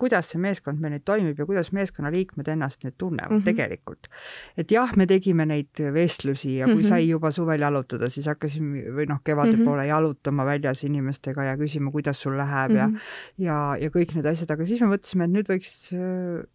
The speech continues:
Speaker 1: võiks ikkagi päriselt sellele asjale otsa vaadata, et üks
Speaker 2: Mhm.
Speaker 1: asi on see, mida me oleme teinud, äh, läbi oma tunde,
Speaker 2: Mhm.
Speaker 1: või sellised, seda võiks teha ja noh, natuke lugenud juurde, aga võiks nüüd süsteemselt läheneda sellele
Speaker 2: Mhm.
Speaker 1: asjale. Kõigepealt, et, et mis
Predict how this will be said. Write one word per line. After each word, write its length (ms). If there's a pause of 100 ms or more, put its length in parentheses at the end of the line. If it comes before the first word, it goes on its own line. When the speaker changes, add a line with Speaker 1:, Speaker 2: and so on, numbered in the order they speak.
(960)
Speaker 1:
võiks 300
ikkagi 220
päriselt 420
sellele 320
asjale 200
otsa 260
vaadata, 420
et 220 (100)
üks 160
Speaker 2:
Mhm. 60
Speaker 1:
asi 180
on 100
see, 140
mida 180
me 120
oleme 240
teinud, 340 (100)
äh, 140 (420)
läbi 280
oma 160
tunde, 640
Speaker 2:
Mhm. 280 (600)
Speaker 1:
või 180
sellised, 440
seda 300
võiks 340
teha 360
ja 80
noh, 140
natuke 320
lugenud 400
juurde, 300
aga 160
võiks 240
nüüd 100
süsteemselt 640
läheneda 360
sellele 220
Speaker 2:
Mhm. 140
Speaker 1:
asjale. 300 (460)
Kõigepealt, 460
et, 280 (280)
et 80
mis 160